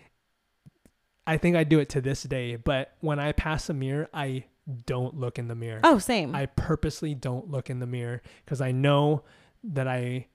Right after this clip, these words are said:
Speaker 1: like, I have to consciously tell myself, "Okay, look in the mirror,"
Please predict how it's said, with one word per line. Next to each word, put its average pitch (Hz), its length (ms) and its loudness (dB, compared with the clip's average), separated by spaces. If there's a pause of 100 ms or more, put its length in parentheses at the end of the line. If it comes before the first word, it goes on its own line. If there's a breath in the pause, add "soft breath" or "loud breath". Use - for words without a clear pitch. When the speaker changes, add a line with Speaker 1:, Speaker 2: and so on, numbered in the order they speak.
(1400)
Speaker 1:
like, 196 200 4
I 165 100 6
have 202 320 8
to 190 120 4
consciously 170 680 2
tell 151 180 -2
myself, 135 500 -4
"Okay, 127 240 -4
look 127 340 -2
in 127 140 -4
the 120 80 -6
mirror," 113 380 -8